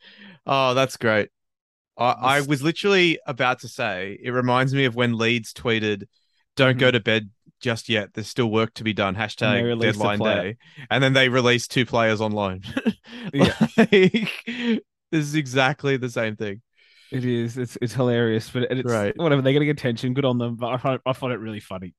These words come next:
Speaker 2: Like,
Speaker 1: And
Speaker 2: if it was, if it was the Broncos in the situation, I'd be furious though.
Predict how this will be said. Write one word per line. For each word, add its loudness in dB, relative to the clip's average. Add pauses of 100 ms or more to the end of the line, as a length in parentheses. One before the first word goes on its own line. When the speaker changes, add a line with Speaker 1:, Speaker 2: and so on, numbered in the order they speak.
(360)
Speaker 2:
Like, 0
Speaker 1:
And 4
Speaker 2:
if 4
it -2
was, 6
if 2
it -6
was -2
the 2
Broncos 0
in -2
the -4
situation, -8
I'd -2
be -2
furious -8
though. -10